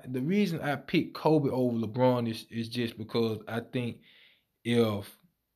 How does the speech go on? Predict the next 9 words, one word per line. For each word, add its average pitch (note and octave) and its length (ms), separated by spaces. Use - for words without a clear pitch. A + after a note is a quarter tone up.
you C3 180
give B2+ 300
LeBron A2+ 720
one A#2 300
team G#2+ 540
and A2 100
you A2 80
get A2 280
Kobe B2+ 500